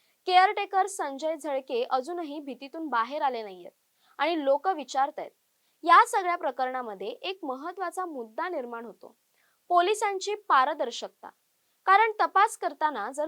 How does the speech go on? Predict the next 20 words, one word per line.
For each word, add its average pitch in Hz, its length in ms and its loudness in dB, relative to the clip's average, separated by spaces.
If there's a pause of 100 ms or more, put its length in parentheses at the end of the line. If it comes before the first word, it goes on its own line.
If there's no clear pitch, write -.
(100)
पोलीसच 294 640 -4
संशयाच्या 359 560 -4
भोवऱ्यात 285 400 -2
आले, 180 220 -6 (400)
तर 381 100 4
मग 415 220 4
लोक 349 260 0
विश्वास 311 580 -6
ठेवणार 294 460 -4
तरी 285 140 -6
कोणावर? 196 360 -10 (640)
राज्याच्या 247 500 2
अंतर्गत 294 500 -2
सुरक्षा 302 480 -8
यंत्रणांवर 302 800 -4
एक 370 280 -8
मोठा 285 340 -4
प्रश्न 320 460 -4
उपस्थित 262 520 -8
झालाय. 180 260 -14